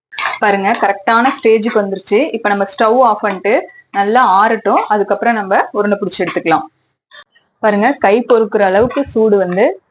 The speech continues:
சரியாயிருச்சு. இப்ப இதை நம்ம நல்லா உருண்டை பிடிச்சு எடுத்துக்கலாம்.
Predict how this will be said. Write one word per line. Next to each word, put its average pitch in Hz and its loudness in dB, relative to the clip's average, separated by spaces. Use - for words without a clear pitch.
சரியாயிருச்சு. 190 -2
இப்ப 196 -2
இதை 196 2
நம்ம 180 -2
நல்லா 180 2
உருண்டை 202 0
பிடிச்சு 190 -2
எடுத்துக்கலாம். 170 0